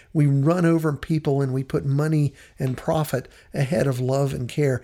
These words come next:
And we do that, God forgive us, even in the church. And where are the people of God? The people of God should be living the new creation values of justice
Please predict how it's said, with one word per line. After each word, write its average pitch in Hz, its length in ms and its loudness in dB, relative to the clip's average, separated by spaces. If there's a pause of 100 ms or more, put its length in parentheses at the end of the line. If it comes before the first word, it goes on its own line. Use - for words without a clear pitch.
(200)
And 127 200 -4
we 135 100 -2
do 175 220 0
that, 147 260 0 (320)
God 160 240 -2
forgive 139 300 -4
us, - 240 -6 (260)
even 147 260 2
in 131 120 0
the 123 80 -4
church. - 560 -6 (3000)
And 127 160 -4
where 156 220 0
are 185 40 -4
the 160 100 -4
people 151 340 -4
of 120 80 -6
God? 117 400 -6 (2500)
The 139 80 -4
people 196 260 0
of 147 120 0
God 156 280 0
should 139 240 -2
be 123 80 0
living 143 360 0
the 127 60 -2
new 139 280 0
creation 135 600 0
values 120 540 -4
of 120 180 -8
justice 120 640 -6